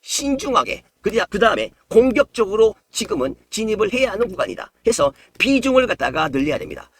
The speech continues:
지금 휴림 로봇 가지고 있는 주주분들은 요 구간이 마지막 매수 기회인 것입니다. 그래서 지금 보면 영망치 음봉이 나온 상태인데 마이너스 오점일칠 프로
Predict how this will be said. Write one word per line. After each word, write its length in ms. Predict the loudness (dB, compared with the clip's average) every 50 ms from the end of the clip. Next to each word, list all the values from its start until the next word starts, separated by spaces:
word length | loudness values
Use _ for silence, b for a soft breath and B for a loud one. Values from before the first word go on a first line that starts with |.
| _
지금 360 | -10 -8 -4 -2 -2 -2 -2 -4 _ _ _
휴림 260 | -2 2 2 4 4
로봇 180 | 4 2 2 0
가지고 320 | -6 -8 -4 -2 -2 0
있는 200 | 2 2 0 0
주주분들은 520 | -2 -2 -4 -2 -2 -2 0 2 2 2 0 b b b b _
요 180 | 6 6 6 6
구간이 500 | 2 -2 -4 -4 2 2 2 2 2 -2 _ _ _
마지막 420 | -4 -4 -2 0 2 2 2 2 2 _ _
매수 460 | -6 -4 -4 -4 -4 -4 -6 -8 -8
기회인 340 | _ -8 -2 0 0 0 0
것입니다. 360 | -2 -8 -12 -16 -18 -18 -20 b b b
그래서 200 | 0 0 0 0
지금 180 | -2 -2 0
보면 340 | 0 2 4 4 4 4 2 b b b b 4
영망치 680 | 4 4 6 4 4 2 2 -2 -4 -4 -4 -4 0 2
음봉이 360 | 4 4 6 6 4 2 2
나온 180 | 2 2 2 0
상태인데 600 | -2 -6 -8 -6 -6 -6 -2 0 0 0 -2 b b b b
마이너스 560 | -6 -2 -2 0 0 0 -2 -4 -4 -6 -8 -6 0
오점일칠 800 | 0 0 0 0 -2 -4 -4 -4 -6 -8 -8 -6 -2 -2 -2 -2
프로 280 | -2 -4 -6 -6 -6